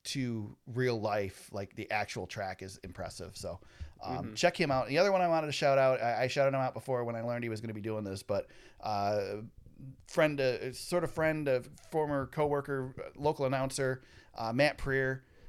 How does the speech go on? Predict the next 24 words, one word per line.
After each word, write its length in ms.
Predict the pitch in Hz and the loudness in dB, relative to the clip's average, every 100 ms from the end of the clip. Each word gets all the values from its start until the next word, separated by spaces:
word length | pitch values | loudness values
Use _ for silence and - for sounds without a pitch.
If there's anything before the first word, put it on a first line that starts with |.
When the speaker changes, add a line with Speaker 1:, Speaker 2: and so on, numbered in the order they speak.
| - | -10
Speaker 1:
uh, 300 | - 113 113 117 | -2 0 2 2
was 140 | 117 | 2
able 220 | 135 131 | 2 0
to 200 | - 131 | -2 -4
be 100 | 120 | -2
a 40 | 123 | 0
part 200 | 131 123 | 0 0
of 80 | |
the 240 | 120 117 113 | 0 -2 -4
P 160 | - | 0
R 120 | 131 127 | 0 2
N 120 | 123 | 2
broadcast 500 | 120 117 127 113 117 | 0 0 0 0 -2
at 60 | |
Bristol 240 | 120 110 113 | -4 -4 -2
Motor 140 | 113 | -4
Speedway 280 | - 120 113 | -4 -2 -2
this 200 | 107 - | -2 -4
weekend 320 | 113 113 110 | -4 -4 -4
with, 120 | 104 - | -6 -8
for 100 | 110 | -6
the 60 | 101 | -4
Cup 160 | 110 | -4
Series. 460 | - 110 104 101 | -4 -6 -6 -6